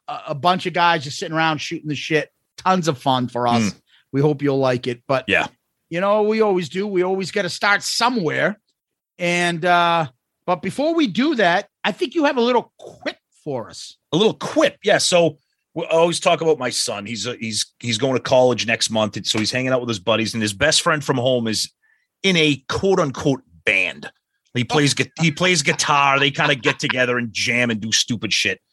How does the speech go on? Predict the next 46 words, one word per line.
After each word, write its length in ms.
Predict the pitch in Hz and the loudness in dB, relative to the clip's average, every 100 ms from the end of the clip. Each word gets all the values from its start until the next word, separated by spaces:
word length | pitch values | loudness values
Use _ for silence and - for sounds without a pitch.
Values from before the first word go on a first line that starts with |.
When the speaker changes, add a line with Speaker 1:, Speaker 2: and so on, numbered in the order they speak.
| _ _ _ - | _ _ _ -8
Speaker 2:
So 160 | 160 | -2
he 140 | 147 147 | 0 0
texts 440 | - 202 214 - | 0 -2 0 -2
me 300 | 147 143 120 _ _ _ - | 0 -2 -4 _ _ _ -4
that 200 | 139 139 | 0 0
he's 200 | 131 131 | 0 0
at 180 | 143 139 | 0 0
the 80 | 127 | 0
local 340 | 135 151 143 | 0 0 -2
Guitar 380 | 117 95 143 135 | -4 -4 -2 0
Center 300 | - 120 104 | 0 -2 -2
here 220 | 110 107 | -2 -2
in 120 | 101 | -2
Southern 300 | 90 - 117 | -2 -2 -2
New 140 | 101 98 | -4 -4
Hampshire 440 | 127 120 - 87 _ _ _ - | -4 -2 -2 -4 _ _ _ -2
with 60 | 110 | -2
his 100 | 90 | 2
buddies, 340 | 127 123 110 | 2 4 2
just 160 | 110 117 | -2 -2
looking 240 | 120 113 | -2 -2
at 120 | 101 | -2
stuff. 480 | - 117 101 - - | 0 4 2 0 -10
And 80 | 104 | -6
he's 180 | 107 101 | -4 -2
like, 180 | 107 - | -2 0
"Hey," 320 | 160 139 - _ _ _ _ _ _ _ - | 0 0 -4 _ _ _ _ _ _ _ -6
he's 140 | 120 | 0
like, 140 | 123 | 2
"I 60 | 120 | 2
was 120 | 120 | 0
talking 300 | - 156 156 | 2 0 2
to 40 | 143 | 2
my 120 | 120 | 2
buddies 300 | 131 151 110 | 2 0 0
about 180 | 117 - | -2 -4
the 80 | |
podcast, 800 | - 147 180 147 98 90 - - _ _ _ _ _ 113 | -4 0 0 0 -2 0 -2 -6 _ _ _ _ _ -2
and, 200 | 113 107 | 0 0
uh, 280 | 101 98 - _ | 0 -2 -6 _
the 80 | 123 | -2
Guitar 400 | 113 104 147 190 | -2 -2 0 0
Center 340 | 185 147 113 107 | 0 0 0 -2
guy 260 | 104 104 - | -2 -4 -2
overheard 600 | 147 151 110 - 202 202 | -2 0 -2 -2 -2 -2
me 200 | 107 82 | -6 -12